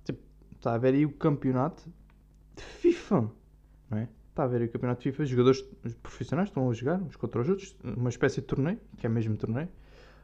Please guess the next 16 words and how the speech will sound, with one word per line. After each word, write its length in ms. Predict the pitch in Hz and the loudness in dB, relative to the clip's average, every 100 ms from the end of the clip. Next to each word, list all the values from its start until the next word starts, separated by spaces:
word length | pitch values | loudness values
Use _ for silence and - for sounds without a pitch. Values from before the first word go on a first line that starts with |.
| - | -10
E 40 | 208 | -8
pá, 160 | - - | -8 -6
e 60 | 196 | -8
tipo, 240 | 190 - | -8 -16
começa-se 540 | - 180 214 208 185 170 | 2 4 6 4 2 0
a 40 | |
ver 400 | 127 117 117 - - | 0 0 -2 -4 -6
e 80 | 285 | 0
não 140 | 302 | 4
me 120 | 254 | 6
dá 240 | 156 202 202 | 6 4 6
motivação 540 | 180 185 156 156 160 | 6 4 0 0 -2
para 160 | 156 156 | -2 -4
jogar, 240 | 135 123 | -2 -2
não 140 | 117 | -2
é? 80 | 113 | -6